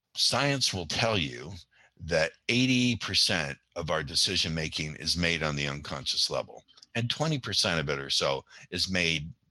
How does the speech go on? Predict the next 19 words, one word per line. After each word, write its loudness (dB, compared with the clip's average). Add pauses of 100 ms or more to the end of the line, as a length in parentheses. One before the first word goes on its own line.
(180)
consciously. 0
We -6
rationalize -2
away -2
our -6
decision. -2 (540)
There's 0
a -2
phenomena 2 (460)
called -2
priming. 0 (1400)
And -4
they've 4
done 4
studies 4
where 4 (340)
they 2
got 4
a 2